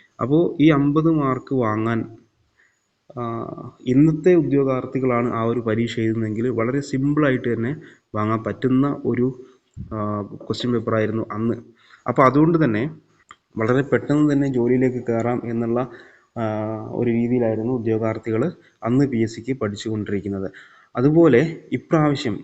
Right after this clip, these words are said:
ഇപ്രാവശ്യം പോലീസിൻ്റെ കട്ട് ഓഫ് ഒക്കെ വന്നത് എത്രയാണ്? അൻപത്തിയെട്ട് മാർക്കാണ് ഓരോ ബറ്റാലിയനിലും കട്ട് ഓഫ് വന്നത്. അന്നത്തെ കാലത്ത് ഇരുപത്തിയെട്ട് മാർക്ക് കട്ട് ഓഫ് വന്ന സ്ഥലത്ത് ഇന്ന്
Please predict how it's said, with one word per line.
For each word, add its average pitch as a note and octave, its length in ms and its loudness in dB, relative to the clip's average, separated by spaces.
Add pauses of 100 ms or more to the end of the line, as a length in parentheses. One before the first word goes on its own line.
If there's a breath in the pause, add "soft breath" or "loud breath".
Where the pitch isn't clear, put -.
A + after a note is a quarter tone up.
ഇപ്രാവശ്യം C3 500 0
പോലീസിൻ്റെ B2 420 0
കട്ട് A#2 220 -2
ഓഫ് A#2+ 180 -2
ഒക്കെ A#2+ 100 -4
വന്നത് A#2 180 -2
എത്രയാണ്? A2 320 -2 (360 soft breath)
അൻപത്തിയെട്ട് C3+ 840 0
മാർക്കാണ് A2 800 -4
ഓരോ A2 300 -2
ബറ്റാലിയനിലും G#2+ 600 -4
കട്ട് G2+ 200 -6
ഓഫ് G2 180 -6
വന്നത്. F#2 260 -8 (300 soft breath)
അന്നത്തെ C3+ 260 0
കാലത്ത് C3 340 0
ഇരുപത്തിയെട്ട് A#2 880 -4
മാർക്ക് B2+ 720 -2
കട്ട് A2+ 220 -4
ഓഫ് A#2 200 -4
വന്ന A2 300 -2
സ്ഥലത്ത് A2 480 -6
ഇന്ന് A2+ 460 -4